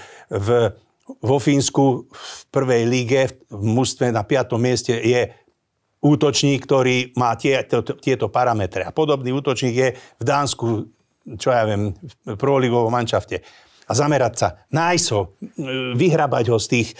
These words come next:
z tých, e, z toho množstva hráčov, ktoré hrá futbal. No to-, toto je úloha toho, e, datového analytika, toho scoutingu.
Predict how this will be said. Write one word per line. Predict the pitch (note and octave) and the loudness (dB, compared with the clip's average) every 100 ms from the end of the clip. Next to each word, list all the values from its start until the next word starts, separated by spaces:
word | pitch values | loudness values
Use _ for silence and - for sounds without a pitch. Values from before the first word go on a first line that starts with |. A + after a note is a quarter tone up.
| - - | -18 -10
z | - | -2
tých, | A#2 G#2 | 0 0
e, | A#2 B2 A#2+ | 0 2 2
z | A#2 | 2
toho | - A#2+ | 0 0
množstva | B2+ C#3 - A#2 | 2 0 0 0
hráčov, | B2+ B2 B2 | 2 0 -2
ktoré | C#3+ B2+ | 0 0
hrá | C3 C3 | 2 0
futbal. | G3 E3 F#2+ D#2+ - _ _ | -2 -4 -4 -6 -12 _ _
No | - | -12
to-, | - - | -12 -10
toto | G#2+ G2 | -10 -6
je | F#2 | -8
úloha | E2+ F#2 G2 A#2 | -8 -8 -8 -8
toho, | A#2+ A2 A#2 A#2 _ _ _ - | -6 -4 -4 -6 _ _ _ -10
e, | A2 - G#2+ G2+ F#2 | -10 -8 -10 -8 -2
datového | - G#2+ A#2 A#2+ | -2 0 -2 -2
analytika, | A2 A2 D3 B2+ G2 - - - _ - | -2 -4 -4 -4 -6 -10 -12 -14 _ -10
toho | F#2+ F#2+ | -8 -6
scoutingu. | - A#2 C3 B2 G2+ E2 | -4 -4 -2 -2 -2 -6